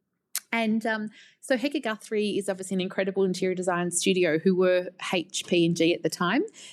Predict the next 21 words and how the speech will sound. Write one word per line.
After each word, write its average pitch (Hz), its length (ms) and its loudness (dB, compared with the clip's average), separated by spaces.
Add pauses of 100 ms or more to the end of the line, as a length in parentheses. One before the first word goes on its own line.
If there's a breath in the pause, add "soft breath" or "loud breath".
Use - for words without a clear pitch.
(200 loud breath)
And 208 500 2
I 196 200 -2
approached - 800 -4
them 214 640 4 (140)
and 190 640 2
I - 60 -2
said 190 240 0
to 190 80 -10
them, 185 180 2
"I'm, 175 240 0
I'm, 175 380 -2
I'm, 185 260 0
I 185 60 0
don't 220 240 0
have 220 160 0
a - 20 2
desire 170 520 0
to 165 120 -2
be 170 160 4
a 165 60 4
designer, 170 560 0